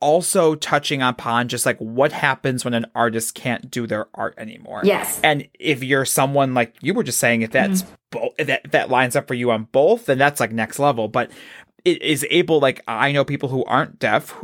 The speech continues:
Speaker 1: or, or, or hard of hearing who have been affected by it because of that feeling of,
Speaker 2: Right.
Speaker 1: "What if I couldn't do," I mean, like, my f-, my father hasn't seen the film, but an example is, like, my father had, had a stroke,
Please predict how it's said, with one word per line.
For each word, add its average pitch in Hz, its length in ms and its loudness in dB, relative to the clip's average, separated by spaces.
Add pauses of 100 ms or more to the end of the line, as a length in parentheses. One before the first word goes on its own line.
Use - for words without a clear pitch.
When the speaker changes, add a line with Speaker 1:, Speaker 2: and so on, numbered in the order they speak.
Speaker 1:
or, 127 200 4
or, 117 400 4
or 110 180 0
hard 120 320 -2
of 113 80 -6
hearing 113 240 2
who 127 80 -2
have 117 80 2
been 113 120 0
affected 113 340 -4
by 107 160 0
it 110 220 -4
because - 440 0
of 123 140 -2
that 117 240 0
feeling 113 360 -6
of, 170 240 -6
Speaker 2:
Right. 196 300 2
Speaker 1:
"What 185 240 4
if 160 140 0
I 151 100 4
couldn't 147 380 -2
do," 143 160 -2
I 123 40 -6
mean, 135 140 -2
like, 120 180 -2 (440)
my 131 260 2
f-, - 280 -12
my 120 140 0
father 113 260 2
hasn't 107 240 -6
seen 113 140 -4
the 107 80 -8
film, 123 240 0
but 113 100 -2
an 117 100 -4
example 131 380 -2
is, 117 100 -2
like, 117 140 -6
my 113 180 -4
father 110 280 -6
had, 104 320 -10 (100)
had - 180 -18
a 120 60 -16
stroke, - 420 -2